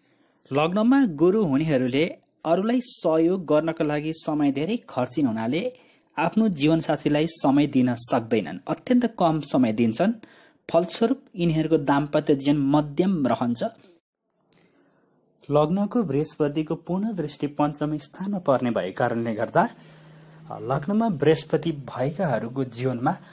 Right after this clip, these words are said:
सन्तान सुख पर्याप्त मात्रा मिल्नेछ भने यिनीहरूको शिक्षण, शिक्षा क्षेत्र पनि एक द्रुत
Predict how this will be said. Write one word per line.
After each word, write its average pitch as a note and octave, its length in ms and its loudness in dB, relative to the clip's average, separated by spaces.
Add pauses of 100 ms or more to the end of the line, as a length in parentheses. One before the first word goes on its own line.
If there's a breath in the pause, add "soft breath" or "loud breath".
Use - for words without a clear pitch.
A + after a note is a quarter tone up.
(220 loud breath)
सन्तान F3 640 2
सुख C#3+ 340 -2 (260)
पर्याप्त E3+ 460 0
मात्रा C#3+ 340 -2
मिल्नेछ C#3 500 2
भने D3+ 240 0 (880 loud breath)
यिनीहरूको F#3 360 0
शिक्षण, G#3 580 -2
शिक्षा F3 300 -6
क्षेत्र B2+ 360 -4
पनि D#3 220 -2 (220)
एक D#3 340 -4
द्रुत A#3+ 260 -2